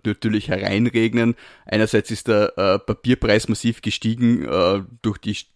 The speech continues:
die Steigerung der Energiekosten. Papier wird mit Gas hergestellt, also, äh, der hat sich mehr als verdoppelt. Und, ähm,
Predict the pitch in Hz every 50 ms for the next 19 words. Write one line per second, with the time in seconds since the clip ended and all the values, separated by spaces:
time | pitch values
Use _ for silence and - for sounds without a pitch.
0 | _ _ - 95 87 _ _ - 110 101 - 87 90 95 107 110 101 98 90 92
1 | 92 90 - 110 107 - - 120 110 - - 117 - - 104 - - 107 104 98
2 | - - - - - - - - 117 - - 113 110 104 113 - - - 107 101
3 | 113 - - 85 92 98 95 90 87 - - - 76 - - _ _ _ - -
4 | - - _ _ _ 98 95 - 95 - - - 104 - _ _ _ _ _ _
5 | _ - _ _ _ _ _ _ _ _ _ _ - 104 101 104 101 98 107 -
6 | - - 101 - 110 117 - - 117 131 - - - - _ _ _ _ - -
7 | - _ _ _ - 95 104 101 104 104 104 104 104 101 98 - 92 - - 95
8 | 95 95 98 98 95 95 87 82 92